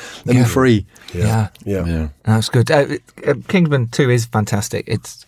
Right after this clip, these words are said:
Speaker 2: such a cool film. If you've not seen it, really do go see it. Mark, you're fantastic in it. It's really wonderful.
Speaker 3: Thanks.
Speaker 2: Uh, it's actually someone, uh, emailed in this question. Nasty Akim underscore B B C asks, "Did Merlin survive?
Speaker 3: Hmm.
Speaker 2: And will we see the love between Ginger and Merlin in Kingsman Three?"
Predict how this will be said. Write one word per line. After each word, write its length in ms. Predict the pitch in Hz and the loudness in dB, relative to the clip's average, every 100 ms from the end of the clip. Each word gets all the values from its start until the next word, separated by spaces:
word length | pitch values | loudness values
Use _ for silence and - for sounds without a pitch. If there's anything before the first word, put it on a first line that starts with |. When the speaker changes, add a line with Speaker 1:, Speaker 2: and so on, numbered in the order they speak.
| - | -10
Speaker 2:
such 520 | - - 165 - - | -6 -2 -2 -2 -4
a 40 | 117 | -2
cool 260 | - 120 | 0 0
film. 300 | 117 117 107 | 2 0 0
If 120 | 117 | -2
you've 100 | 123 | 0
not 160 | 147 - | 0 0
seen 160 | 123 110 | -2 -2
it, 60 | |
really 440 | 110 123 165 156 120 | -2 2 4 4 2
do 140 | 120 | 2
go 180 | 113 107 | 2 0
see 240 | - 117 | 0 0
it. 100 | 107 - - - | -2 -4 -12 -2
Mark, 180 | 127 - | -2 0
you're 80 | |
fantastic 600 | 113 113 - 127 - 113 | 0 0 2 -2 -2 -4
in 100 | 107 110 | -4 -2
it. 60 | |
It's 100 | 110 | -4
really 380 | 120 117 127 113 104 | -6 -2 0 2 2
wonderful. 480 | 110 104 - 104 - | 2 0 -2 -8 -6
Speaker 3:
Thanks. 380 | 127 120 85 - | -6 -4 -6 -10
Speaker 2:
Uh, 260 | - 147 - | -4 0 0
it's 140 | 147 | 0
actually 220 | 170 165 147 | -2 0 0
someone, 380 | 156 139 123 - | 2 2 -2 -2
uh, 220 | 135 127 | 0 2
emailed 340 | 107 143 123 151 | 2 2 2 2
in 140 | 131 | 0
this 140 | 110 | -2
question. 440 | - 135 - 110 107 _ - | 0 -2 -2 -6 -6 _ -4
Nasty 340 | 147 175 - 151 | -2 -2 -2 -2
Akim 400 | 156 - 123 139 | -2 -2 -4 -2
underscore 380 | 139 123 - 127 | -2 -2 -2 -2
B 140 | 131 | -2
B 140 | 123 117 | -2 -4
C 300 | - 139 117 | -2 -4 -2
asks, 440 | 107 127 - - _ - _ - | -4 -4 -10 -20 _ -20 _ 0
"Did 120 | 170 | 4
Merlin 300 | 170 160 156 | 4 4 2
survive? 480 | 135 127 104 127 _ _ - | 0 -2 -2 -4 _ _ -12
Speaker 3:
Hmm. 240 | 95 110 82 | -8 -8 0
Speaker 2:
And 180 | 147 139 | 2 4
will 120 | 170 | 4
we 120 | 170 175 | 4 2
see 240 | - 156 | 2 0
the 120 | 143 | 2
love 220 | 131 131 120 | 2 2 0
between 360 | 120 - 120 | -6 -2 0
Ginger 380 | 117 123 120 117 - | 2 0 2 0 2
and 200 | 117 113 | 2 4
Merlin 300 | 110 104 98 | 4 2 0
in 120 | 101 | -4
Kingsman 400 | - 104 104 98 | -4 -6 -6 -10
Three?" 280 | - - | -12 -10